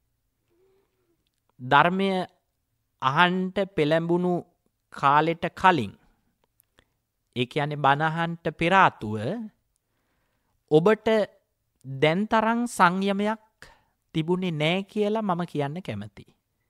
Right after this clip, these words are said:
කෙනෙක්ට හිතෙන්න පුළුවන්, "හාමුදුරුවෝ කොහොමද ඒක දන්නේ?" ඔබ ඔබ ගැන හිතන්න, පින්වතුනි, ධර්මයත් එක්ක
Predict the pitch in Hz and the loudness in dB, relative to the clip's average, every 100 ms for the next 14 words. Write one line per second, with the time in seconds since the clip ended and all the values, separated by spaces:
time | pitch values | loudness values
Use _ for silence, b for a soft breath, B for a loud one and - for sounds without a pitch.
0 | _ _ _ _ _ _ - 135 135 139 | _ _ _ _ _ _ -6 -6 -6 -6
1 | 131 - 127 123 - 117 117 120 175 147 | -8 -6 -6 -6 -6 -4 -4 -4 -4 -2
2 | 135 135 127 127 131 127 - _ 131 131 | -2 -4 -6 -2 0 0 -6 _ -6 -6
3 | 127 131 156 151 151 180 190 113 - _ | -4 -4 -2 -4 2 2 2 -6 -12 _
4 | _ _ _ _ _ _ _ _ _ _ | _ _ _ _ _ _ _ _ _ _
5 | _ _ _ _ _ _ _ - 165 196 | _ _ _ _ _ _ _ 0 6 6
6 | 180 196 196 180 139 135 139 110 98 98 | 6 2 0 -2 -4 -2 -2 -2 -4 -6
7 | 180 294 _ _ _ _ _ _ 147 143 | -8 -12 _ _ _ _ _ _ -6 -4
8 | 135 - 113 104 113 233 - _ _ _ | -4 -4 -4 -4 -6 -10 -16 _ _ _
9 | _ _ 120 123 131 175 196 202 196 190 | _ _ -10 2 4 4 2 2 0 -2
10 | - 190 | -6 -6